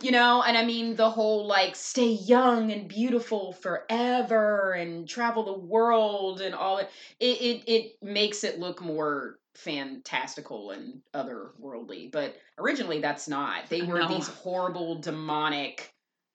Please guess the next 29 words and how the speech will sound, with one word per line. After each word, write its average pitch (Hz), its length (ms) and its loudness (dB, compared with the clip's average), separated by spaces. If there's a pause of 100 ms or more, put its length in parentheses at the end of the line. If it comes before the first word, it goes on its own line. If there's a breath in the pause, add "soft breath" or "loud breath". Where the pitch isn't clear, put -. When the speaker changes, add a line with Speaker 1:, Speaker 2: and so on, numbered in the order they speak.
(320)
Speaker 1:
looking 143 680 -4
creatures. 135 520 -10
So 208 80 -2
yeah, 165 240 2
that 170 180 2
just, 208 160 -4
Speaker 2:
I 214 100 2
mean, 247 140 2
I'd 269 160 4 (140)
Speaker 1:
I 269 140 10
wanted 311 240 6
Speaker 2:
still, 302 120 2
Speaker 1:
to - 60 -6
say 262 160 6
Speaker 2:
I'd 240 60 0
Speaker 1:
that. 233 100 8
Speaker 2:
still, 190 120 8
Speaker 1:
That's 247 280 2
just, - 300 -2
right, 466 320 -8
I 453 120 -6
don't, 427 140 -20
probably, 392 380 -2
Speaker 2:
I'd 294 100 -4
still 190 180 -2
Speaker 1:
but 185 60 -8
Speaker 2:
probably 180 200 -2
Speaker 1:
still, 285 100 -2
Speaker 2:
do 170 100 -8